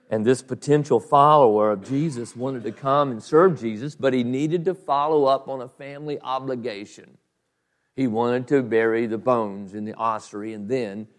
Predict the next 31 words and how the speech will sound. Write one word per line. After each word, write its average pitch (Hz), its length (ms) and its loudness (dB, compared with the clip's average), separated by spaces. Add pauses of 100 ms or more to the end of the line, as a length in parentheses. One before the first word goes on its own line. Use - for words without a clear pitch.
(120)
I 107 160 0
will 107 200 2
come 98 500 -12 (340)
and 104 240 -4
help 98 300 -2
out 104 260 0
with 101 140 -2
the 98 80 -6
kingdom 95 460 -6
stuff. - 480 -16 (680)
<clears throat> - 1300 -6
Put 135 220 0
Dad's 117 380 -2
bones 101 500 -8
in 104 140 -6
the 104 60 -4
bone 101 320 0
box 85 380 -4
in 90 140 -14
due 90 200 -10
time. 82 420 -20 (520)
Either 214 300 8
way, 175 320 10
Jesus 196 540 2
is 185 160 -8
showing, 131 500 4 (380)
"Come 185 500 0 (580)
and 143 160 2
be 151 140 10
my 143 200 4
disciple," 113 720 -4